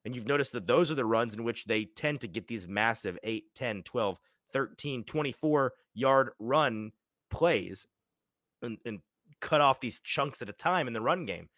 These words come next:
It's because teams have done such a good job adjusting to the success of zone running schemes that they've gotten lazy, poor, behind the eight ball defending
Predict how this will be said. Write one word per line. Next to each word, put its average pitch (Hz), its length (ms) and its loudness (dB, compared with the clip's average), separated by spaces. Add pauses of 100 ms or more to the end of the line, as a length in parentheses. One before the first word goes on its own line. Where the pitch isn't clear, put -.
(280)
It's - 100 -20
because 175 640 4 (400)
teams 151 340 -8
have 120 260 -12
done 123 300 -4
such - 400 -6
a 110 180 -6 (100)
good 143 280 -4
job 113 420 2
adjusting 95 640 -6
to 117 100 -10
the 92 160 -10
success - 500 -4
of 98 140 -8
zone 139 440 0
running 92 300 -4
schemes 92 580 -12 (520)
that 113 180 -8
they've 127 220 -6
gotten 139 380 0 (360)
lazy, 143 680 -4
poor, 143 480 -2
behind 143 420 0
the 135 160 -2
eight 165 240 0
ball 104 340 2 (300)
defending 127 640 0